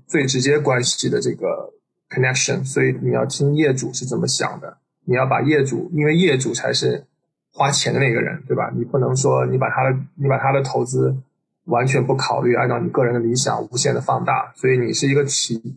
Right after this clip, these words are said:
一个中间人，一个协调人，也是一个创造性的提出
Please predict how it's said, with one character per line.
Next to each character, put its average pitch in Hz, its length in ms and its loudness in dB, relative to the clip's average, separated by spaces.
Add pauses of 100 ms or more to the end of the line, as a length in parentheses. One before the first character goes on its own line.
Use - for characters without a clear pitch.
一 151 100 -2
个 165 80 4
中 180 200 4
间 175 200 4
人， 131 200 4
一 127 60 2
个 139 100 4
协 135 280 0
调 123 240 0
人， 117 320 -4
也 123 220 0
是 - 340 -2
一 120 160 0
个 127 340 -2 (280)
创 151 280 0
造 135 160 4
性 127 300 0
的 117 260 -2 (240)
提 127 160 -2
出 135 300 0